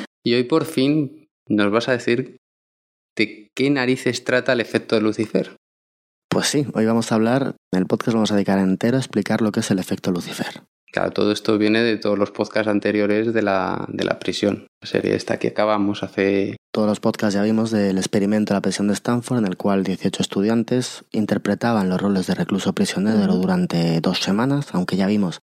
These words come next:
Speaker 2: que el experimento finalmente acabó antes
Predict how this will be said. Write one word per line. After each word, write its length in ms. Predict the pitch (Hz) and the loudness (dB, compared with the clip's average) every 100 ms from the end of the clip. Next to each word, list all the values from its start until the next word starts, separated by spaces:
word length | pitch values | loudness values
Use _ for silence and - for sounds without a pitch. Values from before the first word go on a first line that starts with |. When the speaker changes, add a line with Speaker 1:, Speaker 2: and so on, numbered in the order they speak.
| _ _ _ _ - | _ _ _ _ -4
Speaker 2:
que 60 | 113 | -2
el 60 | |
experimento 520 | 107 - 107 117 113 | 0 0 0 2 0
finalmente 440 | 101 107 110 110 101 | 0 0 2 2 0
acabó 300 | 95 98 113 | 0 0 2
antes 340 | 117 131 135 | 2 0 -2